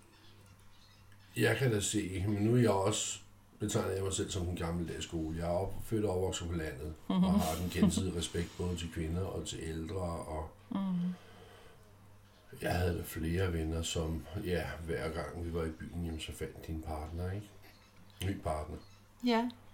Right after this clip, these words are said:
Speaker 1: Altså, jeg brød mig sgu ikke om det.
Speaker 2: Nej.
Speaker 1: Jeg så ikke engang op til det.
Speaker 2: Nej, du gjorde ikke,
Speaker 1: Nej.
Speaker 2: men var, altså, var der andre, der havde det som dig, eller? Kan du huske det?
Speaker 1: Vi snakkede ikke om det.
Speaker 2: Nej.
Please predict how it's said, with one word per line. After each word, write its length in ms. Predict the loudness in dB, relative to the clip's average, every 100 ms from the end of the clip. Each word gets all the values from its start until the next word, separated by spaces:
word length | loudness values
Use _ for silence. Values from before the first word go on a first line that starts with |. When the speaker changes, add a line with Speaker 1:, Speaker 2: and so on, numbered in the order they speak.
| -20 -20 -20 -16
Speaker 1:
Altså, 160 | -14 -10
jeg 80 | -12
brød 160 | -12 -12
mig 80 | -12
sgu 120 | -10
ikke 160 | -8 -8
om 60 | -10
det. 80 | -14 -20 -20 -20 -20 -20 -20 -6
Speaker 2:
Nej. 80 | 0
Speaker 1:
Jeg 60 | 2
så 80 | 4
ikke 80 | 4
engang 120 | 2 0
op 120 | -4
til 120 | -2
det. 80 | -2 -4 -14 -20 -20 -10 0
Speaker 2:
Nej, 300 | 2 2 2
du 100 | 2
gjorde 300 | 4 4 6
ikke, 180 | 6 2
Speaker 1:
Nej. 120 | 0 4
Speaker 2:
men 160 | 6
var, 220 | 6 2 -2 -14 -18 -6
altså, 180 | -2 0
var 120 | 4
der 80 | 6
andre, 240 | 6 6
der 60 | 4
havde 160 | 2 2
det 80 |
som 140 | 0 0
dig, 180 | 2 2
eller? 180 | 0 -2 -4 -14 -20 -20 -20 -20 -20 -20 -8
Kan 100 | -4
du 60 | 0
huske 260 | -2 -2
det? 100 | -6 -8 -8
Speaker 1:
Vi 100 | -6
snakkede 400 | -4 -4 -4 -4
ikke 180 | -4 -4
om 80 | -4
det. 200 | -4 -4 -8 -20 -20 -20 -10
Speaker 2:
Nej. 180 | -4 -4